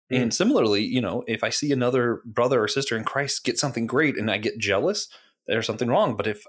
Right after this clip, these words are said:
Speaker 2: I'm happy for them, even though maybe that's something I wanted, but my first reaction was joy for them, you know, that, that's a signal that I'm more in tune with God's heart. And I think emotions can be good signals in that way.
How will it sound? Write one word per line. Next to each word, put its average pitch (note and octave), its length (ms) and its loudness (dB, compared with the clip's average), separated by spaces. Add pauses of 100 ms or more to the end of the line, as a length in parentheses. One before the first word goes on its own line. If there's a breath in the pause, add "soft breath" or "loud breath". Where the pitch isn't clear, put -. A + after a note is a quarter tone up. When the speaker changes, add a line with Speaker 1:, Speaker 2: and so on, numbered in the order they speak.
Speaker 2:
I'm C3 280 -2
happy E3+ 360 -2
for G#3 240 2
them, A#2 240 0
even C3 360 2
though C#3+ 260 2
maybe A2+ 280 -2
that's C#3 160 0
something A#2 200 -2
I D#3 100 2
wanted, G2+ 320 0
but - 120 0
my B2 100 0
first B2 260 -2
reaction B2 340 0
was G2+ 160 -2
joy G2 300 2
for - 160 -2
them, C4+ 280 2 (280 soft breath)
you C#4+ 80 -4
know, B3 120 -2
that, - 100 -20
that's B2+ 220 -2
a B2+ 40 0
signal C#3+ 320 0
that A#2+ 100 2
I'm A#2 120 0
more A#2+ 260 2
in A#2 80 -4
tune G2+ 180 -4
with G2 140 -8
God's F#2 220 -2
heart. C3 180 0
And - 80 -4
I F#2+ 60 -2
think G#2 300 -8 (120)
emotions G#2+ 500 -2
can - 140 -6
be G2+ 140 -4
good A2 240 -2
signals G#2 500 -4
in - 80 -10
that - 160 -10
way. - 120 -10